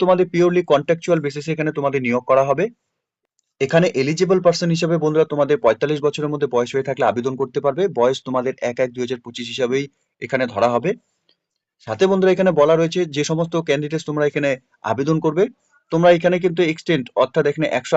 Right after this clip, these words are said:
আশি দিন তোমাদের এখানে ইয়ারলি ক্যালকুলেট তোমাদের এখানে গণনা করা হবে। সাথে honorarium as per class will be as per extends order হিসেবে তোমাদের এখানে দেওয়া হবে। অ্যাপ্লিকেশন করার জন্য বন্ধুরা প্রত্যেক যোগ্য চাকরি প্রার্থী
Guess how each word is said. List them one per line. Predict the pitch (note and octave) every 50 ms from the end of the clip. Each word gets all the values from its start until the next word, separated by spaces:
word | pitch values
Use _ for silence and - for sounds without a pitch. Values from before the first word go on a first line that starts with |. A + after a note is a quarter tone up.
| C3+ B2+
আশি | - D#3 D#3 C#3+
দিন | E3 D#3+ D#3+
তোমাদের | D#3 D3 D3 D3 D3 D3 D3
এখানে | - D#3 D#3 F3 A#3 - _ _ _ _ _ _ _ _ _ -
ইয়ারলি | C#3 D#3 D#3 D#3+ E3 E3+ E3
ক্যালকুলেট | D#3 D3+ D3+ - E3 D#3+ D#3+ D#3+ _ - C#3
তোমাদের | C#3 C#3 C3+ D3 D3
এখানে | C#3+ D#3 D#3 E3 B2+
গণনা | B2+ B2+ C3 C3 C3 B2+ -
করা | A#2+ A#2 A#2 A2
হবে। | F#2+ F2+ E2+ - _ _ _ _ _ _ _ _ _ _ -
সাথে | - C3+ B2+ E3+ D3+ B2+
honorarium | C3+ D#3+ E3+ E3 F3 F3+ F3+ F3+ E3+ - C3+
as | D3 - -
per | E3+ E3 D#3+ -
class | D3+ D3+ D3+ C#3+ C3+ C3+
will | D#3 D3+ C3+ D3
be | D3+ - - - C3+
as | C3+ - -
per | - D3+ D3 - -
extends | - - - - - D#3+ E3 E3 E3 - - - B2
order | B2+ B2+ C#3 C#3
হিসেবে | C3+ - C3+ D3 D#3+ -
তোমাদের | C3+ C3 B2+ C3 C3
এখানে | C3 C3 B2+ B2 A2+
দেওয়া | G#2+ G#2+ A2+ A2
হবে। | B2 A#2 D3+ G3 A#3+ - _ _ _ _ _ _ _ _ _ _ _ _ _ -
অ্যাপ্লিকেশন | B2+ C3 - F#3 G3 F#3+ F#3+ F3 G3+ F#3 F3+
করার | E3+ F3 F3 E3
জন্য | F3 F3+ F3+ E3
বন্ধুরা | E3 E3 E3 E3+ E3
প্রত্যেক | D#3+ D3+ - - D#3 C3
যোগ্য | C#3 C3+ C3+ D3 -
চাকরি | D#3 D3 - D3+
প্রার্থী | C#3+ D3+ C#3+ D#3